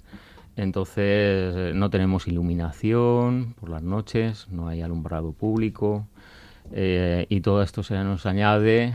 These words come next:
ahora la ampliación de la línea de ferrocarril de mercancías, nos pasó el ave en su momento, líneas de tendido eléctrico. Entonces, estamos sufriendo una serie de problemas que si le añadimos el tema de los vertidos,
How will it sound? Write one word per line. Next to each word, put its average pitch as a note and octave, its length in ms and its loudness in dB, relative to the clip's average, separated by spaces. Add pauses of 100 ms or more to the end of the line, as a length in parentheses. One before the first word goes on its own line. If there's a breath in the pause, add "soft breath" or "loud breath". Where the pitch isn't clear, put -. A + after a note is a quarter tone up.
(140)
ahora F#2 500 -2
la G#2 80 2
ampliación F2 1400 -2
de F2+ 100 -2
la E2+ 380 -2
línea F2+ 260 -2
de F2 40 -4
ferrocarril F2+ 520 -8
de F2 80 -6
mercancías, A2+ 1080 0
nos F2+ 180 -10
pasó F2+ 500 -4
el F2+ 100 -2
ave F2 200 0
en F2 100 -4
su F2+ 140 -8
momento, A#2 840 0 (560 soft breath)
líneas F#2 360 -4
de F2 120 -2
tendido E2+ 340 -2
eléctrico. F#2+ 640 -4
Entonces, F#2 680 -6
estamos G#2+ 280 -4
sufriendo A2+ 320 -2
una G#2+ 120 -2
serie F#2+ 200 -4
de G2 140 2
problemas F#2+ 720 -2 (500)
que G2+ 120 -8
si - 120 -8
le F2 100 -2
añadimos F2+ 540 -2
el F2 100 -4
tema F2 240 -2
de F2+ 60 -2
los F#2 160 -2
vertidos, A#2 720 -2